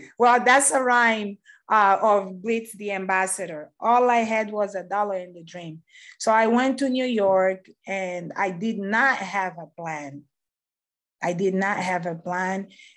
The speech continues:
And when I got there, I started to panic, okay? But this is just one point of my story that I will expand. Uh, but one thing that we're gonna learn in this class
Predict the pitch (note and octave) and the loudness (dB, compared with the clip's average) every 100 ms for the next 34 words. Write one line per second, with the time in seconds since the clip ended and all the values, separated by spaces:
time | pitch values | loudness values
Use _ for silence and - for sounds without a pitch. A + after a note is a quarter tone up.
0 | - G#3 G3+ F#3+ G3 G#3 G#3 G3 F#3+ G#3 | -6 -2 -2 0 0 0 0 0 0 0
1 | A3 G3+ F#3 F3+ F3 F3 - G3+ G3 F#3 | -2 -2 -4 -4 -2 -4 -2 -2 -4 -8
2 | F3+ F3 G3 A#3 A3+ F3 - _ - _ | -12 -12 -4 -2 -2 -4 -14 _ -20 _
3 | _ _ _ _ _ - F#3 G3+ - - | _ _ _ _ _ -10 -8 -8 -12 -20
4 | - - - _ _ E3+ G#3 G#3+ B3 C4 | -20 -20 -20 _ _ -2 0 2 -2 0
5 | A#3+ B3 A#3+ A#3+ A3+ G#3 A3 A3+ A3+ A3+ | -2 0 0 0 -4 -2 0 2 2 0
6 | A3+ - A#3 A3 G#3+ G3+ F#3+ G3 G3 G3+ | -4 -8 -8 -6 -6 -8 -6 -6 -6 -6
7 | - A3+ A#3 A#3 F#3 E3 E3 D#3+ F3 F3+ | -6 0 2 2 -2 -8 -14 -10 -6 -4
8 | F3+ F#3 G3 F#3+ F3 - - - G#3+ A3 | -2 -2 -2 -4 -6 -8 -8 -4 -2 -2
9 | A3 A3 A3 _ _ - - _ F#3+ G3 | -2 -4 -8 _ _ -20 -20 _ 0 2
10 | F#3+ F#3 F3 F3 E3+ G3+ F#3+ F3+ E3 _ | 2 2 -2 -4 -2 0 2 0 -6 _
11 | _ - G#3+ A#3+ C4+ C4+ B3+ A#3 A3 A3+ | _ -10 -2 -2 -2 -4 -2 0 0 -2
12 | G#3 A3 G#3+ G3 G3 A3+ A#3+ A#3 G#3+ G#3 | -4 -6 -6 -6 -4 -4 -4 -6 -8 -10
13 | A3 G3+ - - G3+ G3+ G#3+ A#3 - - | -8 -8 -8 -4 -2 0 0 -2 -4 -6
14 | - | -14